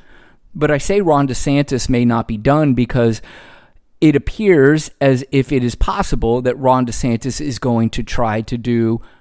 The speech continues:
what Greg Abbott did in Texas with this new abortion law.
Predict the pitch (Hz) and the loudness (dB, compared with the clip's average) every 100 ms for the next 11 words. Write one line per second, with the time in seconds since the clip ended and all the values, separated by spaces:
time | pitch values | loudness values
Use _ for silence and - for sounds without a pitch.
0 | - 123 117 123 123 123 120 117 110 117 | -8 -6 -4 -2 0 0 -2 -6 -6 -6
1 | 117 - 113 110 120 117 110 - 196 - | -6 -4 -2 -2 -6 -8 -2 0 0 -2
2 | 117 - - - - - - 135 - 120 | -4 -4 -12 -20 -20 -20 -4 -4 -2 -4
3 | - 127 117 110 131 143 131 117 104 98 | -2 0 2 0 0 0 0 -2 -4 -8
4 | - | -14